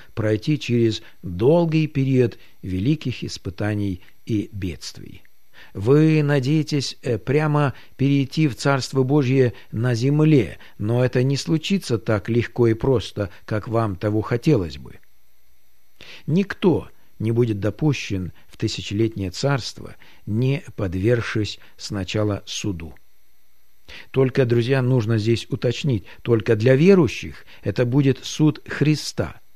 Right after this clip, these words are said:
как сказал об этом апостол Павел, э, во втором послании к Коринфянам, в пятой главе,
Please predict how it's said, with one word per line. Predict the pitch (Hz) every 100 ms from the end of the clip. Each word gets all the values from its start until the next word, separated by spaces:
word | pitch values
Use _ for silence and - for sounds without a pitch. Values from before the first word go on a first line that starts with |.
| - - - - -
как | - 95
сказал | - - 95 101
об | 87 110
этом | 107 92
апостол | 80 - 98 - 110
Павел, | - 104 67 - - - - - -
э, | 95 90 92 -
во | 98
втором | 92 101 95
послании | - 98 110 104 92
к | 87
Коринфянам, | 110 139 170 - 123 110 - - -
в | -
пятой | - 101 98
главе, | 101 101 98 90